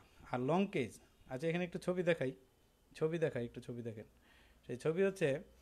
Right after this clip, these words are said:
এই আপনার যে শর্ট কেস থাকবে রেটিনোপ্যাথি, আমরা যে রেটিনা এক্সামিনেশন করি পরীক্ষার হলে, খুব চট করেই একদম এক দুই মিনিটের ভিতরে ডায়াগনোসিসে পৌঁছানোর জন্য প্রথমে অপটিক ডিস্কটা দেখে নেবেন যে কোনো ধরনের পেপিলিডিমা আছে কিনা।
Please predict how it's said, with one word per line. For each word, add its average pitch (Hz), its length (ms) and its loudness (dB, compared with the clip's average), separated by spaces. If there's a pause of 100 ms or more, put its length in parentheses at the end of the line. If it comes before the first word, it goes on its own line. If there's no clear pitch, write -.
(480)
এই 147 240 2
আপনার 170 320 0
যে 180 240 2
শর্ট 156 240 0
কেস 170 160 -4
থাকবে 143 560 0
রেটিনোপ্যাথি, 139 640 -4 (1300)
আমরা 151 240 -2
যে 175 120 2
রেটিনা 160 400 2
এক্সামিনেশন 151 580 -2
করি 127 380 0
পরীক্ষার 139 340 0
হলে, 104 240 -4 (120)
খুব 175 160 -4
চট 190 180 -2
করেই 127 300 -2 (220)
একদম 135 300 -2
এক 151 160 -2
দুই 160 100 0
মিনিটের 156 320 -2
ভিতরে 165 280 -4
ডায়াগনোসিসে 156 480 2
পৌঁছানোর 151 360 -4
জন্য 135 320 -2 (360)
প্রথমে 170 300 2
অপটিক 156 340 2
ডিস্কটা 147 340 -2
দেখে 131 220 -2
নেবেন 98 240 -10 (300)
যে 127 80 -2
কোনো 135 200 -2
ধরনের 139 220 -2
পেপিলিডিমা 120 540 -4
আছে - 180 -14
কিনা। - 180 -20